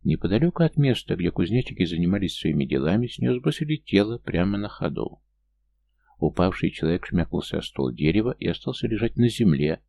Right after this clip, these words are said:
а платформа отправилась дальше. Она маневрировала среди деревьев, не выходя на открытые места, и вообще стала гораздо проворнее.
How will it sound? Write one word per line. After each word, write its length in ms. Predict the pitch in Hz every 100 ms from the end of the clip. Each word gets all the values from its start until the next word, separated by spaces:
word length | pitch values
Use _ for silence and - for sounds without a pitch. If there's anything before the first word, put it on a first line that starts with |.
| _ -
а 100 | -
платформа 680 | 82 76 - 85 107 120
отправилась 760 | 120 110 - - 71 80 85 -
дальше. 480 | - - - - - _ _ _ _ _ _ _ _ -
Она 360 | 82 87 95 -
маневрировала 720 | 92 98 110 139 87 71 67
среди 320 | - 65 64
деревьев, 520 | 65 69 87 107 113 - - - -
не 80 |
выходя 340 | 104 - 117 120
на 100 | 113
открытые 400 | - 110 - 107
места, 320 | 110 - 104
и 60 | 101
вообще 260 | 95 -
стала 300 | 101 - 90
гораздо 460 | 82 76 87 87 90
проворнее. 680 | - 82 69 - - -